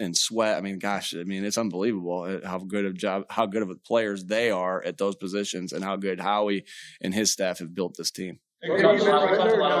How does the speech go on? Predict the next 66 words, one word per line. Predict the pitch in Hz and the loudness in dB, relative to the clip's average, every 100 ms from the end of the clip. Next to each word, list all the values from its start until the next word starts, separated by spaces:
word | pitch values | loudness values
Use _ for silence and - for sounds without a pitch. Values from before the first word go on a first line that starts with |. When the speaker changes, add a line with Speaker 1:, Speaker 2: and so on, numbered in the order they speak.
| 175 - | 2 0
Speaker 2:
whether | 180 202 196 | 2 2 2
or | |
not, | 170 165 - - | 0 -8 -12 -14
Frank, | 147 143 - _ 131 | -14 -14 -20 _ -12
Reich | 135 135 | -12 -12
has | 135 127 | -16 -16
returned | 123 - 135 127 | -18 -18 -20 -20
your | 113 - | -20 -18
text, | 123 - | -18 -20
I | 120 | -20
don't | 117 | -20
know. | 117 117 - | -20 -20 -14
But, | 127 123 131 | -12 -10 -6
um, | 139 131 - _ - | -6 -8 -16 _ -4
what, | 214 190 | -4 -2
what | 175 | -8
are | |
you | 196 175 | -12 -16
seeing, | - 151 143 135 | -16 -20 -20 -20
like, | 131 131 | -20 -20
from | 139 127 _ | -20 -20 _
Trevor | 127 127 117 | -20 -20 -20
Lawrence, | 113 117 _ _ - _ - - | -20 -20 _ _ -20 _ -20 -14
you | |
know, | 127 - | -14 -12
this | - - - | -12 -14 -16
year | 117 | -16
maybe | 117 117 113 | -16 -20 -20
as | 110 | -20
opposed | _ _ - - | _ _ -20 -20
to | _ | _
last | - - _ | -20 -20 _
year? | - - | -20 -2
Speaker 1:
Yeah, | 151 151 139 | 0 2 0
you | 151 | -2
know, | 151 143 | -2 0
we | 139 | 0
didn't | 156 165 139 | 2 0 -2
cross | - 127 117 120 | -2 2 2 2
over | 117 117 131 | 0 0 0
with | 127 | -2
him | 131 127 | -2 -2
as | 123 | -4
much | 127 131 127 | -4 -2 -2
last | 127 131 - | -2 -2 -4
year, | 131 | -4
so | 127 127 | -2 2
I | 127 | 2
don't | 135 117 | 2 -2
have | 113 | -2
as | 107 | -4
much | 98 104 95 | -4 -2 -2
studying | - - - - 101 107 107 | -2 -2 -2 0 0 2 0
on, | 110 110 101 | -2 -4 -4
on | 107 110 | -2 -2
him | 113 | -2
as | 110 107 | -2 0
last | 113 110 113 - | 0 0 -2 -4
year. | 117 | -2
You | 110 | -2
know, | 110 | -2
I | 107 101 | 0 0
don't | 107 95 | -2 -2
have | 104 95 | -4 -4
as | - | -4
much, | 101 101 | -2 -2